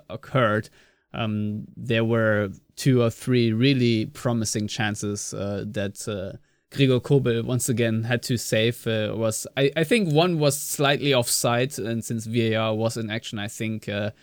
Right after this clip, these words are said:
um, that would have been reviewed. But nevertheless, um, two very good saves, uh, one v one, one, uh, where he blocked the ball, uh,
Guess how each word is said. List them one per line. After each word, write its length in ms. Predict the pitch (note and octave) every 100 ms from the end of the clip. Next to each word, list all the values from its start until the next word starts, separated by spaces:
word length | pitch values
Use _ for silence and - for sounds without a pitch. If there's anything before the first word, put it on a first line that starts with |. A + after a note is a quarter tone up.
| _ _ _ _ -
um, 360 | A#2 G#2+ G#2 -
that 200 | A#2 C3
would 160 | B2
have 140 | B2 -
been 120 | B2
reviewed. 440 | A#2+ A2 A#2+ C3
But 160 | B2 A2+
nevertheless, 580 | B2 A#2 A2 A2 A#2+ -
um, 380 | G#2+ G#2 G2+ - _ _ _ _ _ -
two 180 | - C3+
very 240 | B2+ C3+
good 200 | A#2+ A2+
saves, 440 | - B2 B2 B2 D3+
uh, 140 | B2
one 260 | A#2+ B2 A#2+
v 120 | A#2
one, 360 | A2+ A#2 A#2
one, 300 | G#2+ A2 A2+
uh, 180 | A2+ A2
where 280 | G#2+ A2 A2
he 320 | A2 A#2+ A2+
blocked 420 | G#2+ B2+ B2 - D#3+
the 260 | C#3+ A#2+ A#2
ball, 600 | A#2+ B2 A#2+ A#2+
uh, 20 | B2